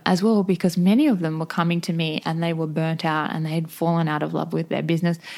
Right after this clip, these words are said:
and they were just looking for another way. And that's where I was at. I was like, "There has to be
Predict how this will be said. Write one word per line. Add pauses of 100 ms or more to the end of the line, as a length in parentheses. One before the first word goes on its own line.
(120)
and
they
were
just
looking
for
another
way.
And
that's
where
I
was
at.
I
was
like,
"There
has
to
be